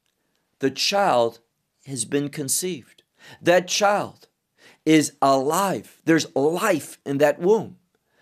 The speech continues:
And abortion is murder. And it's being done in the same way.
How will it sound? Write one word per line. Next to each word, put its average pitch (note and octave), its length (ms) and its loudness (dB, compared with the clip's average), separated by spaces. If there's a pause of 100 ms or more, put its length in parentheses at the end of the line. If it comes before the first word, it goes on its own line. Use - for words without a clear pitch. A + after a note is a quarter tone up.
(280)
And C3 120 0
abortion C#3 840 -2
is A#2 440 0 (180)
murder. G#2 580 -8 (720)
And C#3+ 460 0 (100)
it's C3 200 -2
being D3+ 340 0
done C#3+ 580 0
in C3+ 140 -4
the A#2+ 100 -2
same F#3 400 -2
way. B2+ 420 -2